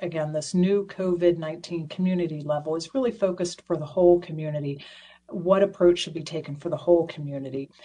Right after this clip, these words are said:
Individuals who have specific risk factors or specific concerns, or might be in certain settings, for them, they might want to take actions that are different from what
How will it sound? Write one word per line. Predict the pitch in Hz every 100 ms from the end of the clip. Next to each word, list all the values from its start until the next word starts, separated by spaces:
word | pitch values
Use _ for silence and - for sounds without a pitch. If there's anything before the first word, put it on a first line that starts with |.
| - -
Individuals | 240 247 208 214 214 214 214
who | - 175
have | 165 156
specific | - 175 175 180 175 170
risk | 185 185 -
factors | - 185 180 196 190 175
or | 143
specific | - 151 - 156 131
concerns, | - 143 - 196 185 185 185 175 - - -
or | 202 185
might | 175 175
be | 180
in | 170 156
certain | - 160 170
settings, | 160 - 262 226 165 156 151 - _ _
for | - 180
them, | 175 233 175 165 - -
they | 175
might | 170 170
want | 175 165
to | 156
take | 175 165 -
actions | 165 160 165 151 147 -
that | 185 180 180
are | 175
different | 208 262 151 135 - _ _ _ _ -
from | 175 165 165 -
what | 170 165 -